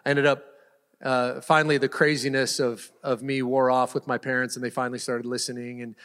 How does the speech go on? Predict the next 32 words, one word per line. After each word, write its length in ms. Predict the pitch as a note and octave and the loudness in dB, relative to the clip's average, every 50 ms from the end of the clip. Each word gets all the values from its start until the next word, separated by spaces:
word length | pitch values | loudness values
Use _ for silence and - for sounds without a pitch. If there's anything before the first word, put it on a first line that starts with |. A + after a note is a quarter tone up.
| - - _ | -20 -16 _
we 60 | - | -6
started 260 | B2+ - C#3+ B2+ B2 A#2 | -2 0 0 0 0 0
having 280 | A#2+ A#2+ A#2+ B2 A#2+ | -2 -2 -2 -4 -6
some 200 | - - C3 A#2+ | -8 -8 -8 -8
normal 280 | A#2+ A#2+ A#2+ A#2+ B2 A#2 | -6 -6 -6 -6 -6 -6
dialogue 520 | A2 A#2 A2+ A2+ A#2 A#2 A#2+ A#2 A#2 A2+ | -4 -2 -2 -2 -2 -2 -2 -2 -4 -4
about 220 | A#2+ A#2+ B2 B2 - | -4 -6 -8 -8 -10
faith. 360 | - B2+ A#2+ A#2+ A#2 - - | -12 -10 -10 -10 -10 -10 -10
And 160 | A#2+ A2+ G#2+ - - - - - - | -12 -12 -14 -18 -20 -20 -20 -12 -6
anyways, 320 | C3+ C#3 D3 D3 C3+ A2+ | 0 2 2 2 2 0
both 280 | A#2 - B2+ C#3 C#3+ C#3 | -2 -4 -2 -2 -2 -2
of 60 | C#3+ | -2
my 100 | C#3 C3+ | -4 -4
parents 560 | B2 - C#3+ C#3+ C#3+ C#3 C3 A#2+ - - - | -2 -2 -2 0 0 -2 -2 -4 -8 -10 -10
came 240 | - - D3+ C3 B2+ | -10 -8 -8 -6 -6
to 80 | B2 B2+ | -6 -6
the 120 | A#2 C3 | -6 -4
Lord, 300 | B2+ C#3 C#3+ C#3 B2+ A2+ | -2 0 2 2 2 0
and, 240 | A#2 A#2 A#2+ A#2 A#2+ - | -2 -8 -12 -14 -14 -14
and 280 | C3 B2 A#2+ A#2+ B2 - - | -14 -14 -14 -14 -14 -12 -10
I 80 | B2+ | -6
baptized 560 | A#2 B2+ C3 C3 - - C3 B2+ B2+ A#2+ A2 | -2 0 0 0 0 -2 -2 0 0 -2 -4
them 100 | C3+ B2+ | -4 -4
both 320 | B2+ C3 C3 A#2+ - - - - | -2 0 -2 -2 -2 -8 -16 -18
in 120 | A#2+ A#2+ | -14 -10
a 60 | A#2+ C3 | -4 0
river. 340 | C#3 C#3+ B2+ A2+ G2 - - - - - - - _ - | 0 0 0 -2 -6 -10 -14 -20 -20 -20 -20 -20 _ -10
Uh, 240 | A2+ A#2 A#2+ A#2 | -8 -6 -6 -4
my 160 | A2+ B2 C3 B2+ | -2 -2 -2 0
brothers 440 | B2 C#3 C#3+ C3+ C3+ B2 A2 - | 2 2 2 2 2 0 -2 -4
were 120 | - C3 A#2+ | -6 -6 -2
baptized. 680 | B2 C3 C3 C3 - - A#2 G#2+ G#2 G#2 - - - | 0 0 0 0 -2 -4 -4 -4 -6 -8 -12 -14 -18